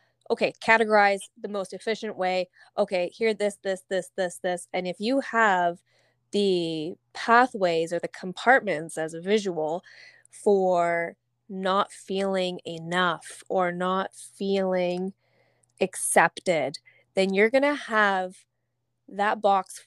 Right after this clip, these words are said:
full, because your brain is just gonna be constantly looking for confirmation that that is true. And so being aware that your brain will do that, even on those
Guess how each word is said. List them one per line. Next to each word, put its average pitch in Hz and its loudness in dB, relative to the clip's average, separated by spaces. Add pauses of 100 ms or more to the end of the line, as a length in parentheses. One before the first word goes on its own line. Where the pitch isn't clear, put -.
full, 160 0
because 175 -8
your 196 -2
brain 190 -4
is 165 -12
just 190 -12
gonna 185 -8
be 170 -10
constantly 214 2
looking 190 2
for 165 2 (380)
confirmation 214 -2 (840)
that 180 0
that 160 2
is 165 -6
true. 151 -10 (720)
And 180 -8
so 180 -2
being 233 2
aware 190 6
that 180 -6
your 202 -4
brain 226 -2
will 214 -6
do 247 -2
that, 85 -4
even 233 -4
on 226 0
those 220 -2